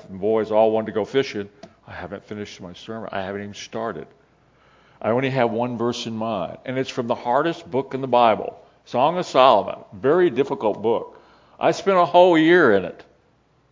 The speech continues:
studying it, and I lost all those notes, so I'm gonna have to start all over again.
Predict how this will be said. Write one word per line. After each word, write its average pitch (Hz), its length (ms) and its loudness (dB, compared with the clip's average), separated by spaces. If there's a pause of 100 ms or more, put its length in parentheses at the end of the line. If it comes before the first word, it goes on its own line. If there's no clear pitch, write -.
(420)
studying 165 560 6
it, - 260 -10 (640)
and 120 120 2
I 120 60 8
lost 139 360 4
all 147 240 10
those 127 260 2
notes, 117 380 0
so 127 100 -2
I'm 156 140 4
gonna 131 100 2
have 135 140 4
to 117 80 -10
start 107 240 4
all 165 480 8
over 95 300 0
again. - 200 -12